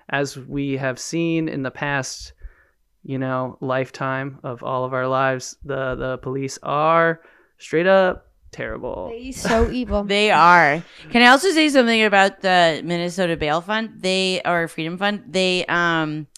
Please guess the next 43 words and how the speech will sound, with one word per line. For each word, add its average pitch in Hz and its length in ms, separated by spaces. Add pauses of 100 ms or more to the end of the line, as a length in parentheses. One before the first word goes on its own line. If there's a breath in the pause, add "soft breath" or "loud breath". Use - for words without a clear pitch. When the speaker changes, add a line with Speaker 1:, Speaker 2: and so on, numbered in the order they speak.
(320 loud breath)
Speaker 3:
you 208 120
go 190 260
to 208 80
their 226 200
website 170 400
right 226 180
now. 233 200
This 180 260
is, 185 100
like, 170 180
a 160 60
little 147 400
heart - 300
moment, 165 400 (500 soft breath)
but 170 300 (100)
they 165 300
are 220 300
so, 165 800 (100)
um, 143 680 (160)
to 185 120
the 165 140
brink 147 300
of 170 100
donations 165 800 (400 soft breath)
that 180 260
they 190 140
are 202 100
basically 190 580
like, 160 480
"Here 208 320
are 190 240
other 165 300
places 160 520
to 165 120
donate 156 560
to 220 300
because 165 360
we 156 260
are 143 300
full 139 340
to - 120
the 117 120
brim 73 300